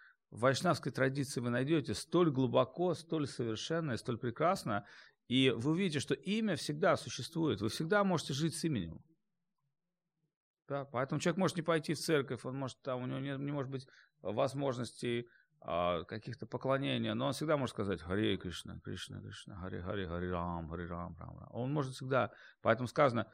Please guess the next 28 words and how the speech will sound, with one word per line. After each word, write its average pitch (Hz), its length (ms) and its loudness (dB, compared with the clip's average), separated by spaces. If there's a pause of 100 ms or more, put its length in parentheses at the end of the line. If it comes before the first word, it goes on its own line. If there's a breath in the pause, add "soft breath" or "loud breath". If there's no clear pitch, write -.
(140 soft breath)
всегда 147 460 4
человек 139 400 2
должен 117 320 2
жить 131 220 -4
в 104 120 -8
молитвенном 127 640 2
состоянии. 104 720 2 (380 loud breath)
И 104 80 0
есть 143 200 2
разные 170 300 4
стадии 139 340 2
молитвы. 90 480 -2 (1160)
Первая 156 260 6
стадия 151 360 4
очищения 139 600 0
ума, 120 380 2
чейта 113 320 -2
дварпана 110 460 0
марджанам. 90 500 -2 (300 loud breath)
Дальше 143 340 6
молитва 123 480 4
из 117 240 -4
ума 123 220 2
попадает 113 440 2
в - 60 -8
сердце, - 560 -2
там 110 200 2
душа. 101 420 -2